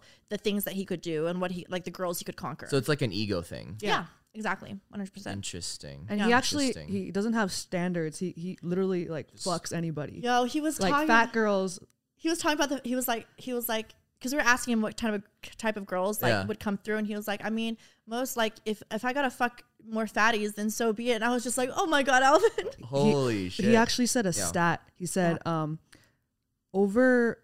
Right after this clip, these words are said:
Speaker 3: I think it was, like, seventy-two percent of women have waists bigger than thirty-seven inches.
Speaker 1: Or that's, like, the average,
Speaker 2: What?
Speaker 1: right? It's
Speaker 3: That's
Speaker 1: like,
Speaker 3: what he said. He said some, yeah, the average.
Speaker 1: it's, like, thirty-seven, or no, no, thirty.
Speaker 3: thirty-seven.
Speaker 1: Was it thirty-seven? That's
Speaker 3: Was
Speaker 1: really
Speaker 3: it
Speaker 1: big.
Speaker 3: thirty-two or
Speaker 1: It was, like,
Speaker 3: thirty-seven?
Speaker 1: thirty-two. Thirty-two is
Speaker 3: Thirty-two?
Speaker 1: still,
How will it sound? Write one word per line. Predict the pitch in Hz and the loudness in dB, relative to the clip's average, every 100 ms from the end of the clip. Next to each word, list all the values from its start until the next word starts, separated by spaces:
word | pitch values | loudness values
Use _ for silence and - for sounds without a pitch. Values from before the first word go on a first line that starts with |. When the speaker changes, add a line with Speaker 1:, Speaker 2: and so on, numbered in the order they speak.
| _ | _
Speaker 3:
I | - | -18
think | - 202 | -12 -10
it | |
was, | 185 | -8
like, | 170 - | -8 -6
seventy-two | - 196 202 180 202 | -2 0 0 0 -4
percent | 180 175 180 | -2 -4 -4
of | 156 | -2
women | 156 170 170 160 160 _ _ - | 0 0 0 0 -4 _ _ -6
have | 170 160 156 160 _ _ _ 165 160 | -2 0 -2 -6 _ _ _ -12 -2
waists | 180 180 - - - - - | 0 0 -2 -6 -12 -12 -4
bigger | 170 170 170 | -2 0 0
than | 160 | -2
thirty-seven | 156 160 160 - 160 151 | -2 -4 -4 -4 -4 -4
inches. | 143 151 143 - - - | -4 -4 -6 -8 -12 -4
Speaker 1:
Or | 226 | 0
that's, | 247 247 | 2 0
like, | 247 | -2
the | 220 | 0
average, | 196 190 - | 0 0 -2
Speaker 2:
What? | 196 | -2
Speaker 1:
right? | 208 | -4
It's | 208 | -4
Speaker 3:
That's | - | -2
Speaker 1:
like, | 240 | -2
Speaker 3:
what | |
he | 214 | -2
said. | 208 185 | 0 0
He | 208 | 2
said | 254 240 | 0 0
some, | 240 208 | -2 -2
yeah, | 196 160 | -4 -6
the | 180 | -6
average. | 180 196 165 160 - 208 | -6 -6 -8 -10 -12 -6
Speaker 1:
it's, | 202 | -2
like, | 220 - | -2 -2
thirty-seven, | 233 240 - 220 220 | -2 0 0 0 2
or | 262 | 0
no, | 269 247 | 0 -4
no, | 208 | -6
thirty. | 262 262 240 _ _ _ _ 226 | -8 -10 -12 _ _ _ _ -6
Speaker 3:
thirty-seven. | 233 - 214 196 | -6 -6 -6 -6
Speaker 1:
Was | 208 | -6
it | 202 | -6
thirty-seven? | 208 233 262 240 | -4 -4 -4 -2
That's | 233 | -2
Speaker 3:
Was | 214 | -2
Speaker 1:
really | 233 | -2
Speaker 3:
it | 202 | 0
Speaker 1:
big. | 302 | 2
Speaker 3:
thirty-two | 330 190 190 | 4 4 4
or | 392 | 4
Speaker 1:
It | 370 | 4
was, | |
like, | - | 2
Speaker 3:
thirty-seven? | 240 247 220 180 | 0 4 4 4
Speaker 1:
thirty-two. | 254 226 - 202 | 0 -2 -4 -4
Thirty-two | 202 226 226 | 0 0 2
is | |
Speaker 3:
Thirty-two? | 247 262 | 2 0
Speaker 1:
still, | 320 | -2